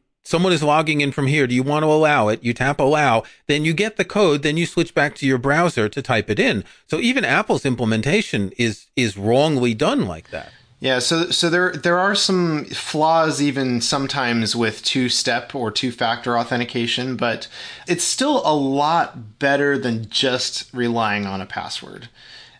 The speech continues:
Speaker 2: because then at least it, it significantly raises that barrier to entry. So passwords are, are still gonna continue to be a problem. Um, there's still gonna be password database breaches all the time.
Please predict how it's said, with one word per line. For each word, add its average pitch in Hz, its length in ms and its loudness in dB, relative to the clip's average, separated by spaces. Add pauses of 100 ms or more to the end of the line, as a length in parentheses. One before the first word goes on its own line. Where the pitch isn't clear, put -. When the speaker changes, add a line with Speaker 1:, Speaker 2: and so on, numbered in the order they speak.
(120)
Speaker 2:
because 135 460 -2
then 147 300 0
at 143 180 0
least 196 380 0
it, 160 340 -2
it - 260 -6
significantly 127 1000 -2
raises 127 480 -2
that 113 240 -4
barrier 113 340 0
to 104 120 -6
entry. 110 500 -6
So 113 460 -2 (340)
passwords 175 800 -2
are, 147 180 -4
are 170 140 0
still 170 280 2
gonna 180 180 0
continue 160 500 0
to 117 80 0
be 120 160 0
a 113 60 0
problem. 107 640 -2
Um, 110 240 -2
there's 117 200 0
still 127 180 -2
gonna 143 180 -2
be 139 100 0
password 135 540 -4
database 123 500 -2
breaches 123 420 -4
all 120 140 2
the 117 80 -4
time. 117 440 -2